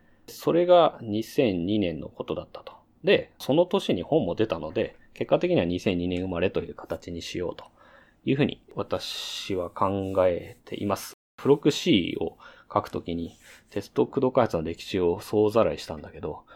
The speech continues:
どこでこの言葉生まれたんかなっていうと、これはシーツーウィキとか、あるいはメーリングリストでの議論で生まれてて、で、ズバリその言葉の起こりを捕まえることはできなかったんだけど、どのあたりから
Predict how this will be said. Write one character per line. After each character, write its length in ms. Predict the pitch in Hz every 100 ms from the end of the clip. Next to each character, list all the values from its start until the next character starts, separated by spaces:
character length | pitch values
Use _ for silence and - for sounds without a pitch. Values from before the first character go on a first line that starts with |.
| - -
ど 100 | -
こ 140 | -
で 80 | 85
こ 140 | 92
の 80 | 92
言 200 | 101 98
葉 60 | 90
生 60 |
ま 120 | 92
れ 60 | 98
た 100 | 98
ん 60 | 87
か 120 | 92
な 160 | 95 87
っ 40 |
て 140 | -
い 60 | 117
う 20 |
と、 300 | - 170 -
こ 60 | -
れ 100 | 175
は 460 | 165 156 151 147 -
シ 220 | - 127
ー 60 | 120
ツ 120 | 131
ー 40 |
ウ 20 |
ィ 100 | 127
キ 340 | 131 98 87 -
と 100 | 90
か、 280 | - 104 98
あ 40 |
る 240 | 123 131 139
い 40 |
は 60 | 113
メ 180 | 92 104
ー 20 |
リ 80 | 107
ン 60 |
グ 60 | 110
リ 60 | 110
ス 100 | -
ト 200 | - - _
で 100 | -
の 100 | 101
議 160 | 80 -
論 180 | 92 73
で 180 | - - - - _
生 80 | -
ま 120 | 92
れ 60 | 85
て 120 | -
て、 260 | - 82 - _ _ _ _ -
で、 400 | 147 135 123 -
ズ 140 | -
バ 120 | 127 185
リ 120 | 98
そ 140 | -
の 100 | 127
言 220 | - -
葉 60 | 147
の 80 | 101
起 100 | -
こ 140 | - 143
り 80 |
を 60 | 101
捕 200 | - 104
ま 80 | 98
え 40 |
る 60 | 104
こ 100 | 110
と 100 | 87
は 20 |
で 100 | 90
き 100 | 120
な 80 | 120
か 80 | 98
っ 60 | -
た 100 | 90
ん 60 |
だ 80 | 95
け 60 | 123
ど、 160 | 117
ど 180 | 107 110
の 140 | 120 147
あ 40 |
た 120 | 123
り 100 | 92
か 80 | -
ら 340 | 101 90 -